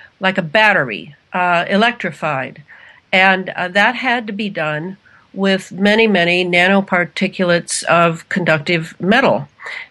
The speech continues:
uh, as we know, aluminum, barium, strontium, titanium, et cetera. So, uh, now we're living in an atmosphere, and that would be since, I would put it at, uh, the late nineties, what,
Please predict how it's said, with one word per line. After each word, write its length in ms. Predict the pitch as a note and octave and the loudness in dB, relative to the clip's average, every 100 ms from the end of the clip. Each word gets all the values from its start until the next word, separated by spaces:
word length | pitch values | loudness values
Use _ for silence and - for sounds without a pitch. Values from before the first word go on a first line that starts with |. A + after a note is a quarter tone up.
| - | 0
uh, 340 | F3 E3+ E3 - | 2 4 4 2
as 260 | E3+ E3+ | 0 0
we 100 | F#3+ | 0
know, 220 | E3 C#3 | 0 0
aluminum, 480 | D3+ E3 F3 F3+ E3+ | 0 0 2 2 0
barium, 460 | D#3+ D3+ D#3 D#3 D#3 | 0 0 2 0 -2
strontium, 880 | - D#3+ E3 E3+ F#3+ E3 E3 D#3+ D#3+ | 0 2 2 2 0 2 4 2 -2
titanium, 920 | D#3 D3 F#3 F3+ E3+ E3 D#3 D3+ D3+ | -6 -4 -2 0 2 2 2 2 0
et 160 | D#3+ D3 | -4 -4
cetera. 300 | D3+ C3 - - - - | -2 -2 -4 -10 -8 -8
So, 440 | - - A3 G#3 G#3 | -2 2 4 2 2
uh, 280 | G3 G3 F#3+ - - _ _ - | 4 4 2 -4 -18 _ _ -18
now 800 | G3 A3 C4+ F4+ E4+ G3+ F#3 - | -6 0 2 2 2 0 -2 -4
we're 220 | G#3+ A3+ | -2 0
living 420 | A3+ D#4 E4 C#4+ | 0 0 2 2
in 120 | B3+ | 2
an 100 | G#3+ | 4
atmosphere, 920 | F#3 E3+ D#3 D#3+ - D#3+ D3 C#3+ D3+ - _ _ - - - | 2 0 -2 -6 -6 -4 -2 0 -2 -6 _ _ -20 -16 -2
and 140 | F#3+ | 2
that 160 | G#3 A#3+ | 2 2
would 200 | C#4+ G3 | 0 0
be 220 | G#3 G3+ | 2 2
since, 800 | G3 - F#3+ F#3 F3+ F3 E3+ - - | 0 0 2 4 4 2 -2 -8 -8
I 340 | - G3+ D4+ | -2 2 2
would 260 | F4 F#3 - | 2 0 -4
put 220 | F#3 E3 | -6 -4
it 240 | D#3 C#3+ | -4 -4
at, 360 | E3 E3 D#3 D3+ - | -4 -2 -2 -4 -4
uh, 280 | D#3+ D#3+ D#3 | 0 0 -2
the 260 | - F3 F3 | -4 -2 0
late 220 | E3+ E3+ | 0 2
nineties, 500 | E3+ E3 F3+ F3 F3 | 2 2 -2 -6 -8
what, 260 | E3 E3 | -8 -8